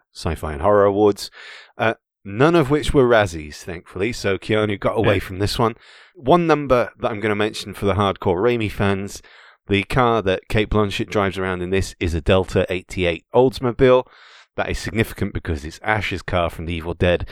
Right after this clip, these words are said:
Speaker 1: and it's
Speaker 2: Ah.
Speaker 1: in all of Sam Raimi's <laughs> movies.
Speaker 2: Okay. That's why they're drawing attention to the car a lot of the
Speaker 1: Oh,
Speaker 2: time.
Speaker 1: it's in the car a lot, yeah. Rotten Tomatoes score of fifty-seven percent and an I M D B score of six point six as we record.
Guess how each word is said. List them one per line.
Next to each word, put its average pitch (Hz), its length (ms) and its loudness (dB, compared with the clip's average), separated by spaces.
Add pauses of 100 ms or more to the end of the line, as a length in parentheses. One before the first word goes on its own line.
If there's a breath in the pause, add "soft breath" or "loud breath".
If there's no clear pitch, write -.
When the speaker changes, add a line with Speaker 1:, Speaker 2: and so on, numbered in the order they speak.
(300 loud breath)
Speaker 1:
and 85 280 -4
it's 85 220 -4
Speaker 2:
Ah. 98 40 4
Speaker 1:
in 87 260 -2 (120)
all 78 340 0
of 78 140 -2
Sam 76 260 -6
Raimi's 76 400 -2
<laughs> - 20 0
movies. 104 540 2 (460 loud breath)
Speaker 2:
Okay. 90 460 -4 (220)
That's 127 280 0
why 120 160 6
they're 107 160 2
drawing 110 300 0
attention 95 580 -6
to 87 100 -14
the 80 120 -14
car 78 280 -6
a 78 60 -6
lot 73 140 -10
of - 40 -16
the 87 60 -8
Speaker 1:
Oh, 85 40 -6
Speaker 2:
time. - 40 -6
Speaker 1:
it's - 140 -8
in 85 80 -4
the - 60 -12
car 71 240 -2
a 62 80 -6
lot, 71 340 -2
yeah. 80 260 -4 (580 soft breath)
Rotten 175 300 8
Tomatoes 143 320 2
score 107 340 4
of 98 140 2
fifty-seven 104 720 0
percent 90 460 -2
and 92 120 -4
an 90 120 -2
I 123 140 2
M 135 140 0
D 98 200 -4
B 110 240 2
score 82 360 -2
of 87 220 -4
six - 400 -6
point - 400 -6
six - 580 -8
as 95 240 -8
we 85 120 -6
record. 78 500 -14